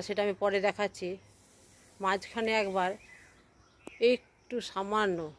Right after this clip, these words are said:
হাড় গুঁড়ো শিংকুচি আমি দিয়েছিলাম, আর কিন্তু কখনো দেয়া হয়নি।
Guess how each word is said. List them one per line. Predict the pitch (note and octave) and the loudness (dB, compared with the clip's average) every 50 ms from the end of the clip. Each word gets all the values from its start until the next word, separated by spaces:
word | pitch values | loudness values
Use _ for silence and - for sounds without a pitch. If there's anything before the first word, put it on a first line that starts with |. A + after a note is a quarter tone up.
| _ _ - - - | _ _ -20 -20 -10
হাড় | - F3+ F#3 F#3 F#3+ F3+ | -4 0 0 0 0 0
গুঁড়ো | F3 G3 G#3 A3 G#3 - | -2 -2 -2 -2 -4 -4
শিংকুচি | - G3 F#3+ F#3 E3+ - G3+ F#3+ - - C4+ F4+ F#4+ F#4 - - _ - - - - - - - - - F#3 | -6 -4 -4 -4 -6 -8 -10 -10 -6 -4 -2 -2 -2 -4 -8 -20 _ -20 -20 -20 -20 -20 -20 -20 -14 -10 -6
আমি | F3+ F3+ G#3+ C#4 C#4+ - _ _ _ _ - - - - - - - - F3 | -4 -2 -2 -4 -4 -8 _ _ _ _ -20 -20 -20 -20 -20 -20 -20 -6 0
দিয়েছিলাম, | G3+ G3+ F3+ - - F3 D#3 D3+ D3+ D3 - - - - - _ _ _ - _ _ _ _ _ _ _ _ _ _ _ _ _ _ _ - _ _ _ - - - - - - - - - - - - - - _ - - - _ _ _ _ - _ _ _ _ _ _ _ _ _ - | 2 2 2 2 0 -4 -8 -8 -8 -12 -16 -20 -20 -20 -20 _ _ _ -20 _ _ _ _ _ _ _ _ _ _ _ _ _ _ _ -20 _ _ _ -20 -20 -18 -18 -18 -20 -20 -20 -20 -20 -20 -20 -20 -20 _ -20 -20 -20 _ _ _ _ -20 _ _ _ _ _ _ _ _ _ -4
আর | C4 G3 G3 G#3 G#3+ G#3+ - - - _ | 2 4 6 6 4 4 -2 -12 -10 _
কিন্তু | - A3+ A3 G#3+ F#3+ A#3 B3 D4+ - _ - | -2 -2 -2 -2 -2 -4 -4 -4 -6 _ -8
কখনো | G3 F3+ - G#3 G#3 G#3+ G3+ F3+ | -8 -6 -4 -2 -2 0 0 2
দেয়া | F#3+ F3+ F3 F#3+ F#3+ F#3 | 2 4 4 4 4 4
হয়নি। | F3+ E3 D#3+ D#3 D3+ D3+ | 2 0 0 -2 -4 -6